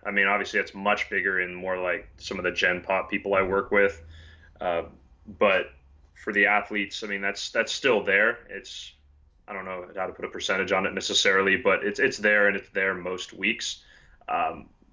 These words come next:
depending on the sport, that'll sort of determine how much it is gonna oscillate towards some of this more, like, these power machines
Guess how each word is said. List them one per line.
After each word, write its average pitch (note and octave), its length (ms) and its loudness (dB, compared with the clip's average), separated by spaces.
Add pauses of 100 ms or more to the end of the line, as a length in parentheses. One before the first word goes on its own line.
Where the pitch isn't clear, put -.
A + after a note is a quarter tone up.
(100)
depending A#2+ 360 0
on G#2 100 2
the F#2 80 -4
sport, A#2+ 560 2 (440)
that'll G#2+ 280 2
sort G#2 180 -6
of G2 100 -4
determine F#2 380 -8
how F#2+ 200 -4
much F2+ 260 -4
it F#2 100 -12
is F#2 240 -8
gonna F#2 180 -2
oscillate F#2 560 0
towards F#2 280 -2
some F#2+ 160 0
of F2+ 60 2
this F2+ 180 -2
more, F#2+ 160 2
like, F2 160 2
these F#2 300 -4 (480)
power G2 340 4
machines G#2 760 0